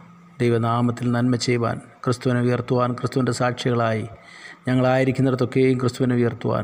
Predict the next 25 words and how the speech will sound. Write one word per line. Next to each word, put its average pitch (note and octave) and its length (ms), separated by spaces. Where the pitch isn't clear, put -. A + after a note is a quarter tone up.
നന്മ C3 300
ചെയ്യുന്നവരായി A#2 640
സൽഗുണപൂർണ്ണരായിരിക്കാൻ B2 1500
ഞങ്ങളെ A#2+ 260
നീ A2 160
സഹായിക്കണം. A2 640
ഈ A2 100
വചനം A#2 280
കേട്ട A#2 180
എല്ലാവരെയും B2 540
കർത്താവ് A#2 360
അനുഗ്രഹിക്കണം. A2+ 640
ഞങ്ങളുടെ B2 300
നാമത്തിൻ്റെ C3+ 540
മഹത്വത്തിനായി C3 680
നിലനിർത്തണം. A#2 600
കർത്താവേ, A#2 500
ദൈവസഭയെ, A#2+ 640
ആമേ, A#2+ 200
കൂട്ടുവിശ്വാസികളെല്ലാം B2+ 1000
ഓർക്കുന്നു. C3+ 420
ഈ B2+ 80
വചനം B2 300
കേൾക്കുന്ന C#3 380
എല്ലാവരെയും C#3+ 500